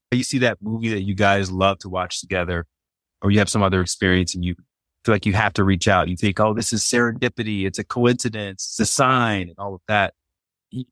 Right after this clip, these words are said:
you can preempt the communication by saying, "Look, if I accidentally reach out to you, please do not contact me. But otherwise, I will not be contacting you for the foreseeable future until I'm able to move on past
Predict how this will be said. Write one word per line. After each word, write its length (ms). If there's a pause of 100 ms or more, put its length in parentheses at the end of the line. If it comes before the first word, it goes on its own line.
(140)
you 180
can 180
preempt 420
the 60
communication 680
by 140
saying, 340
"Look, 160
if 80
I 80
accidentally 400
reach 180
out 200
to 120
you, 160
please 360
do 160
not 280
contact 540
me. 80
But 140
otherwise, 600
I 160
will 160
not 200
be 80
contacting 600
you 140
for 220
the 100
foreseeable 580
future 420
until 260
I'm 120
able 180
to 120
move 200
on 240
past 580